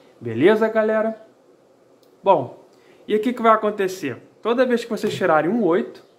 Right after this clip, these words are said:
vocês vão jogando aqui nas, nos cantos, beleza? De cada naipe, tá, galera?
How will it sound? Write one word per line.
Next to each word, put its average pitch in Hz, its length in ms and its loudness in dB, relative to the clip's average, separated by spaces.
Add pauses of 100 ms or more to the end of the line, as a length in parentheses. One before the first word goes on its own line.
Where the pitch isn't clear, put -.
(640)
vocês 165 240 -2
vão 180 180 2
jogando 185 640 -2 (720)
aqui 156 480 0
nas, 196 460 -2
nos 170 320 -6
cantos, 143 380 -4
beleza? 143 500 -2
De 170 140 -6
cada 170 360 2
naipe, 196 440 0
tá, 151 160 -4
galera? 120 360 -10